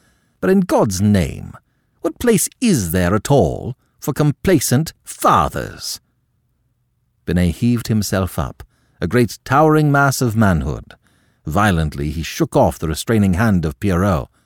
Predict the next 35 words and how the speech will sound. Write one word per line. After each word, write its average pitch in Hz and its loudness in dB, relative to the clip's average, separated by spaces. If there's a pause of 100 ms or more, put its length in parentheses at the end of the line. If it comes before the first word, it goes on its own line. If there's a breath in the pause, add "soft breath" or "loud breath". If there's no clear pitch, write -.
(160)
who - -12
sat 95 -6
on 82 0
his 73 -4
left. 82 -6 (720)
"A 233 -2
thousand 330 0
devils!" 110 -2 (380)
he 78 -6
roared. 71 -4 (280)
"If 196 0
you 359 -4
take 175 -2
that 185 -2
tone 165 0
with 123 0
me, 127 0 (180 loud breath)
I'll 359 2
break 202 -2
every 285 2
bone 285 2
in 311 0
your 339 4
filthy 370 0
body!" 302 -2 (1000)
"If - -6
you 208 0
were 190 -2
to 147 -4
lay 110 0
a 90 -2
finger 101 -2
on 80 0
me, 76 -2
Binet, 65 -12